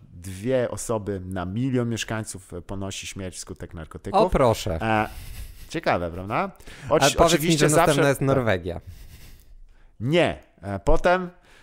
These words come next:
Speaker 1: e, siedemdziesiąt trzy osoby na milion to oczywiście Wielka Brytania. E, i oni
Speaker 2: A, gdzie
Speaker 1: rządzą,
Speaker 2: też
Speaker 1: jeśli chodzi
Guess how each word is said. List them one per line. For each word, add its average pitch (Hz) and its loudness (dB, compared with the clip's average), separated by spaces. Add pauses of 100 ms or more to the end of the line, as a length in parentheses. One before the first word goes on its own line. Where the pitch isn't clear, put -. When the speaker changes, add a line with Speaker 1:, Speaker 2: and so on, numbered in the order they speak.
(140)
Speaker 1:
e, 107 2
siedemdziesiąt 135 -2
trzy 131 -4
osoby 120 -4
na 113 -4
milion 120 -2
to 110 -6
oczywiście 107 -6
Wielka 127 -2
Brytania. 110 -4
E, 92 -8
i 117 -2
oni 156 -2 (100)
Speaker 2:
A, - 2
gdzie 120 2
Speaker 1:
rządzą, 151 4
Speaker 2:
też 147 -2
Speaker 1:
jeśli 139 -4
chodzi 143 -2